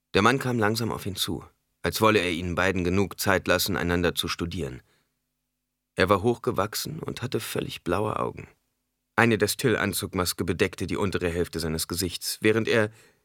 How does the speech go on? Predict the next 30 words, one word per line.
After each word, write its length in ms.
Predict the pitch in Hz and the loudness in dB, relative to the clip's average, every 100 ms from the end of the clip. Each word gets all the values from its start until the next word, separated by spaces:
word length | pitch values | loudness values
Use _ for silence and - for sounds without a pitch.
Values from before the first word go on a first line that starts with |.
| _ | _
wie 140 | 127 | 0
um 100 | 131 | 0
seine 220 | 127 117 110 | 0 -2 -2
Stirn 340 | - 127 127 | -2 0 0
vor 180 | 123 107 | -2 -2
der 120 | 98 | 0
Sonne 260 | 107 113 90 | 0 0 0
zu 160 | - | -4
schützen, 400 | - 120 - - | -2 -2 -2 -6
die 60 | 120 | -4
Kapuze 560 | 110 - 135 131 120 | -6 -4 -4 -2 -4
tief 240 | 110 117 - | -2 -4 -4
ins 160 | 90 | -4
Gesicht 320 | - 101 90 - | -4 -4 -4 -8
gezogen 440 | 71 73 67 65 | -8 -6 -6 -10
hatte. 220 | 65 - - _ _ _ _ _ _ _ _ _ - | -12 -16 -20 _ _ _ _ _ _ _ _ _ -8
Die 140 | 82 | 0
Art, 240 | 95 113 113 | 4 4 2
in 140 | 101 | -4
der 100 | 90 | -2
die 100 | 87 | -2
Robe 300 | 87 110 104 | 2 4 2
vom 240 | - 87 | -2 -6
Körper 320 | - 104 101 92 | 0 2 2 0
des 160 | - | -2
Mannes 280 | 92 90 87 | 0 0 0
abstand, 440 | 101 - - 98 | -2 -2 -4 0
deutete 380 | 101 104 120 101 | 2 2 2 -4
darauf 320 | 107 90 92 | -4 -4 -4
hin, 200 | 113 107 | -2 -2